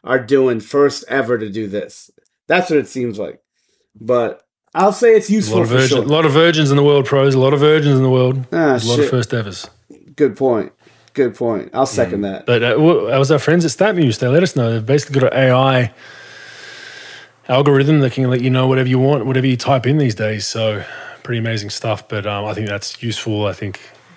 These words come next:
Speaker 2: I didn't, I, I'm surprised to see Sabonis in there. Um, you know, he's having a hell of a season. He's, he's, he's, he should be an all-star this season, in my opinion. Uh, it, whether he gets there or not is a different story. But, yeah, those two guys are having great seasons.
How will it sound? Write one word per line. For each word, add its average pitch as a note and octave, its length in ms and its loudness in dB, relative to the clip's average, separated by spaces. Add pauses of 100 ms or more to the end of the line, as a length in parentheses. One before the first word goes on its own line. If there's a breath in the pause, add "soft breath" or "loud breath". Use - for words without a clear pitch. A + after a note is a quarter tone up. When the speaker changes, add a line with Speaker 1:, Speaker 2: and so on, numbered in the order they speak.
(420 soft breath)
Speaker 2:
I A#2 100 -2
didn't, A#2+ 220 -4
I, B2+ 80 -4 (140)
I'm B2 100 -8
surprised B2 400 -2
to A#2+ 100 -6
see - 100 -10
Sabonis A2 380 -4
in A2+ 80 -4
there. B2 340 -2
Um, G2+ 680 -10 (260)
you G#2+ 120 -12
know, G2 200 -10
he's F#2+ 160 -16
having G2 180 -8
a F#2+ 40 -10
hell G#2+ 140 -6
of G2 60 -6
a F#2 60 -8
season. F#2 400 -10
He's, F#2 220 -14
he's, F#2+ 160 -14 (200)
he's, A2+ 220 -14
he A2+ 120 -10
should A2 220 -6
be G2+ 100 -8
an G2 80 -8
all-star G2 380 -8
this F#2+ 140 -8
season, G2+ 280 -10
in G2 60 -10
my G2 120 -8
opinion. A#2+ 360 -4 (580 loud breath)
Uh, F#2 260 -8
it, A2 220 -14
whether G2+ 220 -8
he F#2 60 -10
gets G2 200 -10
there G2+ 120 -8
or F#2+ 60 -10
not F#2+ 100 -10
is F#2 100 -10
a F#2+ 40 -12
different F#2 240 -16
story. A2 380 -6
But, G2+ 280 -8
yeah, F#2+ 140 -8
those G2+ 160 -6
two - 140 -12
guys F#2+ 260 -6
are F2+ 40 -10
having F#2 180 -8
great F#2 200 -8
seasons. F2+ 400 -12